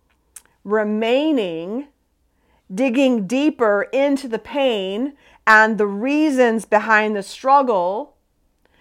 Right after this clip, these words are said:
the root of the problem, was the last thing either of us wanted to do. We wanted to escape. We wanted to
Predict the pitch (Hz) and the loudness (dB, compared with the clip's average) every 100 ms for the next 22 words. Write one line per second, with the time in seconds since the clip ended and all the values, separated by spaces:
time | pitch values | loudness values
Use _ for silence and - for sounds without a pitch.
0 | _ 220 208 233 302 277 262 - 208 202 | _ -2 0 0 0 0 -4 -4 -4 -4
1 | - 311 302 302 226 190 185 208 269 _ | 0 6 8 8 6 2 0 -4 -8 _
2 | _ _ _ _ _ _ _ _ _ _ | _ _ _ _ _ _ _ _ _ _
3 | _ _ 214 202 220 220 240 262 269 - | _ _ -8 -4 -2 4 6 6 2 -4
4 | 262 233 196 202 196 247 240 214 196 180 | -2 -2 -4 -8 -10 -8 -4 -2 -2 -2
5 | 180 185 185 180 - _ _ _ 190 196 | -4 -4 -4 -6 -16 _ _ _ -6 -6
6 | 185 180 175 - 170 180 175 - 69 - | -4 -6 -8 -12 -10 -8 -8 -10 -16 -20
7 | _ _ _ _ _ _ _ 233 247 285 | _ _ _ _ _ _ _ -2 0 2
8 | 285 285 254 196 - - 202 175 - - | 0 -4 -6 -6 -10 -12 -8 -8 -10 -18
9 | _ _ _ _ _ _ _ _ 220 233 | _ _ _ _ _ _ _ _ -6 0
10 | 240 269 262 - 233 214 | 2 2 0 -2 -8 -8